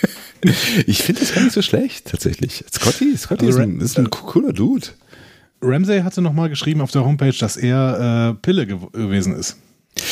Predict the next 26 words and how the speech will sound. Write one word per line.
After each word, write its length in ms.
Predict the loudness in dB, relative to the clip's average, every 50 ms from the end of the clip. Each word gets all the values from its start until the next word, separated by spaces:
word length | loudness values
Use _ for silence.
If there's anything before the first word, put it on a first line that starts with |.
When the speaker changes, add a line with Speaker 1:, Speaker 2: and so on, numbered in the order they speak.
| -4 -4 -4 -4 -2
Speaker 1:
Ist 140 | 0 0 2
auch 100 | 2 2
nicht 120 | 2 2
so 60 | 2 2
Speaker 2:
Das 120 | 2 4
wäre 80 | 4 4
Speaker 1:
schlecht. 100 | 2 2
Speaker 2:
auch 60 | 0
was 80 | -2 -2
für 80 | -2
dich 200 | -2 -2 -2 -2
gewesen 340 | -2 -2 0 0 0 0 0
übrigens. 580 | -2 -2 -2 -4 -4 -2 -2 -2 -2 -4 -4 -4 -2
Speaker 1:
Pille. 320 | 0 2 2 2 0 -4 -4 -10 -16 -18 -16 -14 -12 -12 -10 -10 -2 0
<laughs> 1800 | 2 2 2 0 -8 -4 -2 -2 -2 0 -2 -4 -2 -2 -4 -2 0 -2 -2 0 0 -2 -2 -2 -2 -4 -2 0 0 0 0 2 2 2 2 2
Dann, 120 | 0 0 0 0 0 0 2
dann 140 | 2 2 2
hätte 100 | 2 0
ich 100 | -2 0
vielleicht 240 | 0 0 0 2 0
auch 80 | -2 0
das 200 | 0 0 0 0
Türchen 380 | -2 -2 0 0 0 2 2
Nummer 160 | 2 2 4 4
sechzehn 320 | 2 2 0 0 0 0
besser, 840 | 0 2 2 2 2 2 2 0 0 0 0 2 2 2 2 0 -2